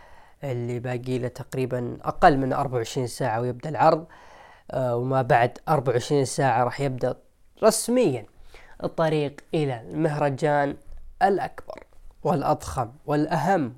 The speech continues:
والأبرز في تاريخ المصارعة الحرة،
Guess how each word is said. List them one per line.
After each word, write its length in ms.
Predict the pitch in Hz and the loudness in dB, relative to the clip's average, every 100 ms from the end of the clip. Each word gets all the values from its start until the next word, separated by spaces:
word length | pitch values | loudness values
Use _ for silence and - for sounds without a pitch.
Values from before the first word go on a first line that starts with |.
| - | -2
والأبرز 760 | 147 160 156 156 127 110 - - - - - | 2 2 2 -4 -6 -10 -14 -20 -20 -20 -8
في 140 | 143 | -6
تاريخ 380 | 135 127 123 - | -2 -2 -4 -6
المصارعة 500 | 120 - 131 131 120 | -8 -4 -2 0 0
الحرة، 520 | 127 180 165 165 | 0 0 4 4